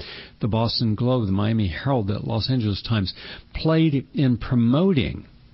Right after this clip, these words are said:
the need for this? Much as, uh, they will promote anything that, uh, Bill Gates says and his foundation, as long as they're giving money, they focus upon the amount of the money given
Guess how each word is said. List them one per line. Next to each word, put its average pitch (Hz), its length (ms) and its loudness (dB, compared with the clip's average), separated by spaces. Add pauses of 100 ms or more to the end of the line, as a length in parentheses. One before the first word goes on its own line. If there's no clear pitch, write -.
(680)
the 123 140 2
need 117 500 4
for 117 100 0
this? 82 440 -6 (1160)
Much 110 240 0
as, 110 320 0
uh, 104 120 2
they 113 160 2
will 104 180 0
promote 113 540 2
anything 123 580 2
that, 95 260 -2
uh, 95 180 -4 (520)
Bill 117 180 2
Gates 113 360 0
says 107 400 0
and 107 100 0
his 104 140 -2
foundation, 110 640 0
as 101 100 -2
long 123 220 2
as 113 80 -2
they're 135 80 2
giving 123 260 2
money, 135 240 2
they 107 140 0
focus - 360 -6
upon 127 200 0
the 110 60 2
amount 120 340 2
of 120 40 -2
the 120 60 0
money 123 240 2
given 131 400 0